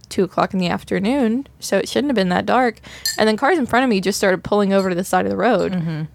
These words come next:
Speaker 1: then I get a call from Mom saying, "Hey, there's a tornado warning." So there I am, just one of the only cars on the highway, just looking around like, "Hmm,
Speaker 2: Did you get hit with the hail?
Speaker 1: okay." I did.
Speaker 2: The hail was intense.
Speaker 1: Yes.
Speaker 2: I was driving back from Harmony House. And
Speaker 1: Yes.
Speaker 2: it, I mean, like, it was like, I walked outside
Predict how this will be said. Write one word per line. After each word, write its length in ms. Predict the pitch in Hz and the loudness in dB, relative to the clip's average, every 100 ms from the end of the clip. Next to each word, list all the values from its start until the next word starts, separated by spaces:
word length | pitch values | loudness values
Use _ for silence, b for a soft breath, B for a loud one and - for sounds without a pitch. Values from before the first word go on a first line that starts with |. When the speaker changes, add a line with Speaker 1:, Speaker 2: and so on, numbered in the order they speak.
| - | 0
Speaker 1:
then 140 | 240 | 2
I 80 | 262 | 2
get 120 | 247 | 2
a 40 | 226 | 0
call 220 | 247 226 | 0 0
from 180 | 208 196 | 0 0
Mom 320 | 214 226 190 | 2 2 0
saying, 300 | - 208 208 | 0 0 0
"Hey, 180 | 277 320 | 0 2
there's 220 | 320 302 | 2 2
a 80 | 302 | 0
tornado 480 | 311 294 294 320 269 | 0 0 2 2 2
warning." 440 | 247 262 269 285 - b b _ - | 2 0 -2 -4 -8 b b _ -12
So 100 | - | -4
there 180 | 220 277 | 0 2
I 60 | 311 | 2
am, 280 | 349 302 254 | 0 0 -2
just 240 | 262 - - b - | -6 -6 -20 b -2
one 120 | 240 | 0
of 40 | |
the 60 | 247 | 2
only 180 | 269 285 | 0 0
cars 340 | 294 285 269 | 0 0 2
on 120 | 226 233 | 0 0
the 100 | 247 | 2
highway, 400 | 262 254 196 196 | 2 2 0 0
just 200 | 226 214 | -2 -2
looking 220 | 226 220 | -2 -2
around 300 | 220 247 214 | 0 0 0
like, 160 | 202 - | -4 -2
"Hmm, 80 | 196 | 0
Speaker 2:
Did 140 | 202 | 0
you 100 | 233 | 0
get 140 | 277 269 | 0 0
hit 100 | 254 | 0
with 100 | - | 0
the 100 | 180 | 0
hail? 340 | 190 220 254 | 2 2 0
Speaker 1:
okay." 320 | 403 - 349 - - B | -2 0 -2 -2 -20 B
I 100 | 320 | -4
did. 320 | 185 185 180 - - | 0 -2 -2 -10 -6
Speaker 2:
The 100 | 180 | -4
hail 280 | 156 208 247 | 0 2 4
was 160 | 185 156 | 2 0
intense. 240 | 156 196 | -2 0
Speaker 1:
Yes. 220 | 220 180 - | 2 2 2
Speaker 2:
I 100 | 196 | 2
was 140 | 220 | 2
driving 260 | 202 190 175 | 0 0 0
back 180 | 170 165 | 0 -2
from 120 | 156 | 0
Harmony 300 | 185 202 160 | 0 2 0
House. 240 | 143 139 | -2 0
And 140 | 196 175 | 0 2
Speaker 1:
Yes. 140 | 190 | 0
Speaker 2:
it, 40 | 175 | -2
I 40 | |
mean, 80 | 185 | 0
like, 240 | 170 165 - | -2 -2 -2
it 140 | 214 | 0
was 140 | 214 | 0
like, 320 | 208 175 156 - _ - | 2 0 0 -8 _ 0
I 140 | 202 | 0
walked 300 | 220 214 214 | 2 0 2
outside 800 | 220 - 226 220 202 170 165 175 | 0 0 0 2 4 2 0 -6